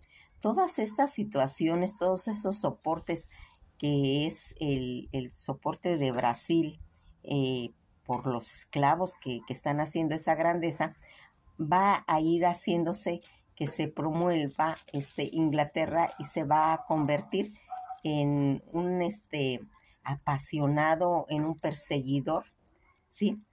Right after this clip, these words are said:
De, este, de perseguir a, a los barcos que llevan esos esclavos. El veintidós de enero de mil ochocientos quince, ya en todo eso de la Santa Alianza,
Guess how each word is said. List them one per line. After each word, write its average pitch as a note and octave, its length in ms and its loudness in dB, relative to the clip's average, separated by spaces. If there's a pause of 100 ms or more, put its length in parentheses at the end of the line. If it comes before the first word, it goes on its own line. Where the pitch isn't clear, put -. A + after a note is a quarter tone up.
(340)
De, D3 380 2
este, D3 440 -4 (120)
de C3+ 400 0
perseguir D#3 600 0
a, D#3 100 6
a A#2+ 260 0
los B2 320 -2
barcos C#3+ 640 2 (420)
que D3 140 2
llevan D#4 340 4
esos - 520 -4
esclavos. F3 760 0 (600)
El F3 160 2
veintidós G#3 720 2
de G#3 140 2
enero E3+ 340 2
de D#3 120 -2
mil D#3+ 200 2
ochocientos D#3+ 720 -2
quince, D#3 540 0 (560)
ya E3+ 320 2
en G3 160 2
todo F3 180 2
eso F3 220 0
de D3+ 100 2
la C3 160 2
Santa D#3+ 400 0
Alianza, D#3 760 2